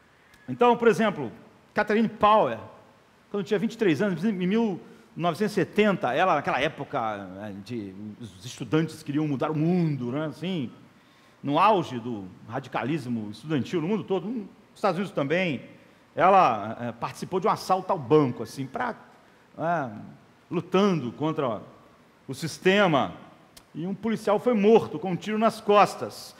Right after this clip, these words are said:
Então ela passou a ser procurada junto com todo mundo que participou daquilo.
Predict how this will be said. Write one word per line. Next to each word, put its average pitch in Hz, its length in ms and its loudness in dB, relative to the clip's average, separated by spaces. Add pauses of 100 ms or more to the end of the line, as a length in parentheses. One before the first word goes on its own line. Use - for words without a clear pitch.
(100)
Então 214 160 2
ela 254 100 4
passou 247 400 4
a 254 100 8
ser 247 180 4
procurada 240 720 6
junto 233 160 -2
com 240 80 -2
todo 262 160 0
mundo 254 120 0
que - 80 0
participou 233 540 0
daquilo. 240 500 0